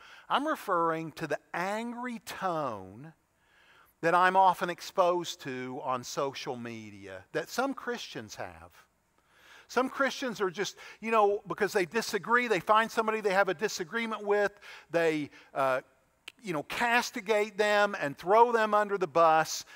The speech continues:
in the name of truth. Friends, Christians have a responsibility to build bridges, not, not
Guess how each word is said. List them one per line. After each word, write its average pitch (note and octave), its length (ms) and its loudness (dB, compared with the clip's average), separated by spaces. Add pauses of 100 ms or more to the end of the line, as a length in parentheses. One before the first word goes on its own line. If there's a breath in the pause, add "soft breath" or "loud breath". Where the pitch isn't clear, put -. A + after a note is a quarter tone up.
(140)
in F3+ 120 -2
the F3 100 -2
name F3 500 0
of D#3 260 -2
truth. C#3 840 -8 (1120)
Friends, G3 880 -12 (1080)
Christians A3 840 -4
have F#3 180 -2
a F#3+ 40 0
responsibility F#3 840 0
to D3+ 100 -4
build F3 420 0
bridges, F#3 600 -4
not, A#3 260 0 (360 loud breath)
not A3 240 0